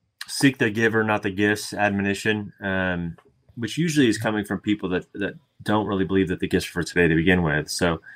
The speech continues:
I, I always kinda have a hard time with that. Um, but I, I, I can't disagree with anything Michael's just said. I'm, I'm in complete agreement. I do think there's a sense in which, uh,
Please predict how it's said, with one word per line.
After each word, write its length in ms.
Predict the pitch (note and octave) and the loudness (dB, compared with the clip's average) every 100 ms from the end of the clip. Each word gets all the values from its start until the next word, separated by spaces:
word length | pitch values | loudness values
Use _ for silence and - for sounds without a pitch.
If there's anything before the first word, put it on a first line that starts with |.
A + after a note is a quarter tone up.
| - - - | -20 -12 -2
I, 80 | G2+ | 2
I 100 | D3 | 6
always 200 | E3+ D#3+ | 6 4
kinda 300 | B2+ G#2 - | 2 2 0
have 140 | - G#2 | 2 4
a 40 | |
hard 180 | G#2 G2+ | 4 4
time 180 | G#2 G#2 | 2 4
with 120 | G2 | 6
that. 240 | G2+ G2+ - | 6 4 2
Um, 460 | G2 F#2+ F2+ F2 E2+ C#3 | 0 2 2 0 -2 -2
but 140 | - | 2
I, 180 | F#2+ E2+ - D2+ F#2+ | 2 0 -2 -4 -2
I, 60 | B2+ | -4
I 40 | |
can't 280 | - D3+ D#3 | 0 0 0
disagree 340 | G#2 G2+ G2 | -2 0 4
with 120 | G2 | 4
anything 340 | F#2+ F#2+ - F2+ | 4 2 2 0
Michael's 340 | F2+ F2 F2+ | 2 0 -4
just 160 | E2+ D#2+ | -6 -6
said. 160 | E2 D#2+ | -2 -2
I'm, 220 | F2 E2+ | -2 -4
I'm 120 | E2+ F2 | -10 -12
in 100 | E2 | -14
complete 320 | - - G#2+ F#2+ | -20 -2 2 4
agreement. 360 | E2+ E2+ F2 - - - - - | 2 0 0 -4 -20 -20 -12 -2
I 80 | A2 | 4
do 140 | - | 4
think 160 | D#3 - | 4 2
there's 140 | G#2 | 4
a 80 | G2+ | 4
sense 300 | - G#2 G2 | 4 2 2
in 100 | F#2+ | 2
which, 420 | F#2 F2 - - - F#2 | 2 0 -6 -12 -8 -2
uh, 380 | F2 E2+ D#2+ | 0 0 -2